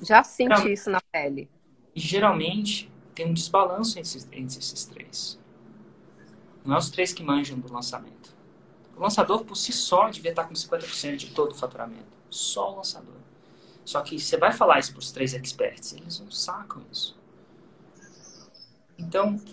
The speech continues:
Speaker 2: eu É, eu acho que aí começa o, o erro. Você precisa de ter um empreendedor. Você precisa de ter um empreendedor e vinte professores pra ter uma escola de inglês presencial. Você precisa de ter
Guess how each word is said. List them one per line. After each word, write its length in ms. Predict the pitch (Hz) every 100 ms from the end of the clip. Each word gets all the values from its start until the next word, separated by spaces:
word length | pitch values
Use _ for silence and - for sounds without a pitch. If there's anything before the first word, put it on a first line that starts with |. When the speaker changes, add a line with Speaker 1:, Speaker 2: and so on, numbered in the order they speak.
| -
Speaker 2:
eu 400 | 170 190 196 170 - - - - - -
É, 440 | 127 117 104 - - - - - _ _ _ _ _
eu 140 | 175 170
acho 160 | 170
que 120 | - 185
aí 200 | 170 180
começa 460 | - 175 170 -
o, 80 | 170 165
o 100 | 165
erro. 220 | 151 135 135
Você 140 | -
precisa 420 | - - - - 160
de 200 | - -
ter 260 | 127 123 - - - - - - - - - -
um 180 | 180
empreendedor. 540 | 180 170 123 117 117 - - _ _ _
Você 100 | -
precisa 280 | - - 226
de 160 | 175 -
ter 280 | 156 135 - - - - - - - - - - - -
um 180 | 196 240
empreendedor 680 | - 175 139 120 135 170 160
e 40 |
vinte 260 | 156 196 -
professores 560 | - 190 - 170 185
pra 100 | -
ter 120 | 123
uma 100 | 127
escola 280 | 120 - 117
de 120 | 113
inglês 500 | 113 - - - - - - - - -
presencial. 540 | 127 120 - - - - - - -
Você 140 | -
precisa 280 | 170 - 233
de 140 | - -
ter 240 | 147 -